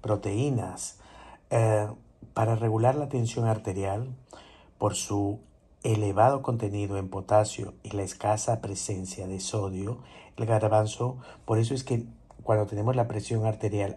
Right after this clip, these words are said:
alta nos prohíben la in-, ingesta o consumir sal, y sal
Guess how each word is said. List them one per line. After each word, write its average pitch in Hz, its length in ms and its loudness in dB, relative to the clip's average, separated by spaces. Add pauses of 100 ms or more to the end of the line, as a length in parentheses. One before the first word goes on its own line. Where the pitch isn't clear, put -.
alta 127 480 -2
nos 104 160 -4
prohíben 104 560 -2
la 104 80 -4
in-, 101 220 -6 (340)
ingesta 120 880 0 (120)
o 117 240 2
consumir 98 600 -4
sal, 95 640 -2
y 104 120 -8
sal 104 440 0